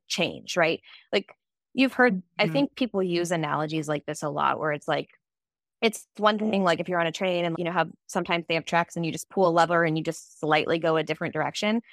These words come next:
Speaker 1: That's not terrible. But if you're tra-, you can't, like, take a train and make a hard right angle, right?
Speaker 2: Right.
Speaker 1: Like, the whole thing will, like, derail itself. So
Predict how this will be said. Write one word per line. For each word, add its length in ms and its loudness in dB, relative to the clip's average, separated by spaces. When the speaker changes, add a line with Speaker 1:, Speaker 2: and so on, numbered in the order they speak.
Speaker 1:
That's 200 2
not 220 2
terrible. 600 -2
But 200 2
if 200 -2
you're 120 2
tra-, 200 -4
you 120 -4
can't, 280 -6
like, 180 0
take 200 -4
a 60 -4
train 380 -2
and 100 -2
make 120 -2
a 40 2
hard 400 2
right 240 -4
angle, 460 -4
right? 140 2
Speaker 2:
Right. 80 2
Speaker 1:
Like, 100 0
the 60 0
whole 260 2
thing 320 0
will, 120 0
like, 220 -4
derail 520 -2
itself. 500 -4
So 540 4